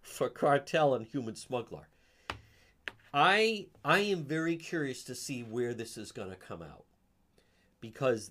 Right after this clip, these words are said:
this story, I'll tell you who I believe made a huge mistake here,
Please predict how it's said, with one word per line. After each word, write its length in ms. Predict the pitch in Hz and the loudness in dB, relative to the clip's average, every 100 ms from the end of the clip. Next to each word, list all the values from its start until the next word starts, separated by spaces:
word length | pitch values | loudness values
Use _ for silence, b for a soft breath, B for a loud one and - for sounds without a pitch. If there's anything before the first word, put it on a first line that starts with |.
| - | -16
this 380 | 90 127 208 - | 0 4 4 4
story, 540 | - 170 131 110 - | 4 8 8 4 2
I'll 220 | 147 180 | 8 8
tell 200 | - 190 | 8 4
you 160 | 180 156 | 4 2
who 220 | - 127 | 0 6
I 220 | 127 135 | 8 6
believe 580 | 135 117 92 78 78 - - _ _ _ _ _ _ - | 4 0 -4 -8 -14 -18 -20 _ _ _ _ _ _ -12
made 360 | 120 131 123 | -2 0 2
a 260 | 110 107 - | 0 -2 -12
huge 460 | - - 143 123 113 | -14 -6 -4 -4 -8
mistake 360 | - - 92 | -6 -6 -8
here, 300 | - - - | -12 -20 -18